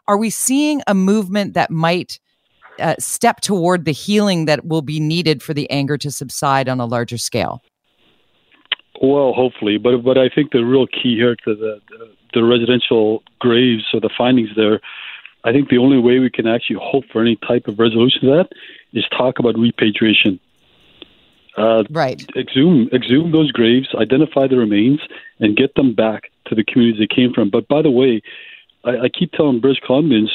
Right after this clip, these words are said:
Speaker 2: you did a great job on reconciliation starting in two thousand four. You did a great job. And, I, and unfortunately, it all ended in two thousand seventeen. But if you want to see an example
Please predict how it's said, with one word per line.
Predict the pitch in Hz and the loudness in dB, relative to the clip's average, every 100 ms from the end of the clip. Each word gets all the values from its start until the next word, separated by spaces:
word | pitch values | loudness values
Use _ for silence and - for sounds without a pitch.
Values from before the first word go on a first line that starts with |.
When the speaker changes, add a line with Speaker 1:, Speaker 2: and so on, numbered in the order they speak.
| - | -2
Speaker 2:
you | 139 170 | 0 2
did | 165 | 4
a | 151 | 2
great | 113 120 135 151 | 2 2 2 2
job | - 120 131 120 | 0 2 2 0
on | 107 | 0
reconciliation | 113 - 113 - 113 120 - 185 - _ | -2 -2 -4 0 2 2 2 0 -2 _
starting | - - 120 117 | -4 0 2 2
in | 104 | 2
two | 127 | -2
thousand | - 117 113 104 | 0 -2 0 0
four. | 120 107 98 _ _ _ _ _ _ - | 4 4 2 _ _ _ _ _ _ 0
You | 139 | 2
did | 180 | 2
a | |
great | 147 143 185 | 2 0 2
job. | - 107 90 - _ - | 0 -2 -2 -10 _ -2
And, | 135 | 0
I, | 147 - | 0 -2
and | 127 127 | -4 -2
unfortunately, | 123 - 170 208 - | -2 0 -2 -2 -4
it | 110 | -2
all | 123 123 | -2 0
ended | 131 127 110 | -2 -2 -2
in | 104 | -4
two | 131 | -4
thousand | - 123 117 | 0 0 0
seventeen. | - 120 107 190 143 101 - - - - _ - | 0 0 2 2 2 0 -10 -20 -20 -20 _ -2
But | 127 | 0
if | 131 | 2
you | 156 | 2
want | 196 | 2
to | 170 | 0
see | 196 185 | 0 2
an | |
example | 147 117 127 147 147 101 | 2 0 2 2 0 -6